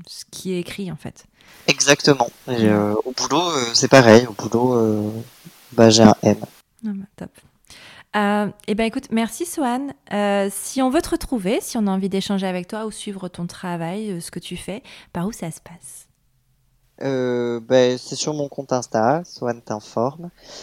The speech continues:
Speaker 2: J'ai une adresse, euh, mail aussi, euh, qui est dans ma, ma bio sur Instagram, donc,
Speaker 1: Mm.
Speaker 2: euh, sohan t'informe, euh, arobase gmail point com. Moi, je fais ça, euh,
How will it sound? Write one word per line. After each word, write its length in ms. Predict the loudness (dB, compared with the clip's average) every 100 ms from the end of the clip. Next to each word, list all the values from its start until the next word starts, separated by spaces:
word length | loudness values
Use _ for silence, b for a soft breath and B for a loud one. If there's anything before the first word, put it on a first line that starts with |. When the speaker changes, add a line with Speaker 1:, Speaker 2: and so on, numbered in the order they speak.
| B B -12
Speaker 2:
J'ai 200 | -10 -6
une 80 | -2
adresse, 440 | 0 0 -4 -6 -8
euh, 220 | -6 -6
mail 400 | 0 0 0 -2
aussi, 500 | -10 -12 -12 -10 -6
euh, 400 | -6 -6 -8 -10 -14
qui 160 | -16 -14
est 100 | -10
dans 100 | -10
ma, 280 | -10 -10
ma 140 | -10 -10
bio 180 | -10 -12
sur 180 | -12
Instagram, 560 | -14 -12 -12 -8 -8 -8
donc, 120 | -14 -14
Speaker 1:
Mm. 80 | -14
Speaker 2:
euh, 40 |
sohan 280 | -14 -10 -10
t'informe, 560 | -10 -14 -10 -8 -8 -10
euh, 220 | -16 -18 -10
arobase 440 | -8 -8 -6 -8 -8
gmail 180 | -12 -12
point 220 | -16 -14
com. 300 | -8 -8 -10 _ b b b b -8
Moi, 200 | -6 -4
je 100 | -4
fais 120 | -4
ça, 300 | 2 4 4
euh, 360 | 2 0 -4